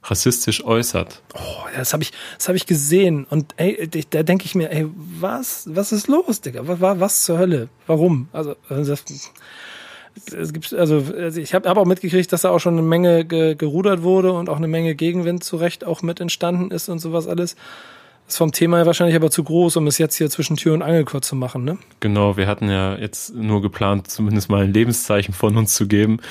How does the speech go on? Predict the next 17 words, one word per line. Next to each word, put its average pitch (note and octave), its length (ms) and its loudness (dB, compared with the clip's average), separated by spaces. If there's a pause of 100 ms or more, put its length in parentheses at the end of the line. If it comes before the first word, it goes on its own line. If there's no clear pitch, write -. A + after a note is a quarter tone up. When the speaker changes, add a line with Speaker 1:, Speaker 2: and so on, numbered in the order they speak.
(240)
Speaker 1:
äh, G2+ 280 4
dass G2 160 0
es G2 100 -2
diesen G#2 220 0
Podcast - 380 -4
noch G2 160 -2
gibt. - 280 -2 (520)
Und, F#2+ 380 0
äh, F#2+ 260 0
möchten G2 360 -2
dann F#2+ 360 0
nächste A2+ 320 2
Woche A2 200 2
mit G2+ 140 2
größerem A2 400 2
Umfang A2+ 340 -2
zurückkommen A2 600 -2